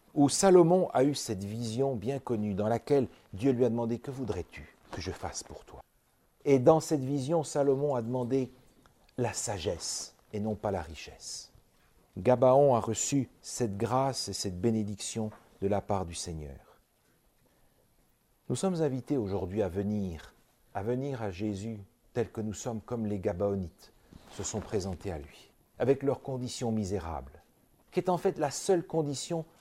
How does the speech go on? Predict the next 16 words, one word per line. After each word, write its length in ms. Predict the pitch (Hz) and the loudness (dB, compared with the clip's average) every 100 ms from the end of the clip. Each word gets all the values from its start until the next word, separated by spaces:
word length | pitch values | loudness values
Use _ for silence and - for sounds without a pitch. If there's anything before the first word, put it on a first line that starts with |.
| _ _ _ _ _ _ | _ _ _ _ _ _
pour 140 | 139 | -8
que 100 | - | -4
nous 80 | 135 | -4
puissions 320 | 117 107 135 | -4 -6 -4
recevoir 800 | 107 104 - 95 90 80 69 - - | -4 -4 -4 -4 0 0 -2 -10 -4
la 180 | 104 92 | -2 -2
grâce 500 | 98 139 127 104 95 | -2 -2 -2 -6 -2
de 100 | 104 | 0
l'alliance 720 | 104 98 110 80 69 - - _ _ _ _ - | 0 0 -4 -6 -12 -16 -18 _ _ _ _ -4
avec 300 | 104 120 104 | 0 0 0
le 140 | 104 | -2
Josué 460 | 92 120 101 98 104 | 0 -2 -2 -4 -4
de 100 | 90 | -4
tous 180 | - | -6
les 120 | 90 80 | -8 -8
temps. 240 | - 76 | -12 -18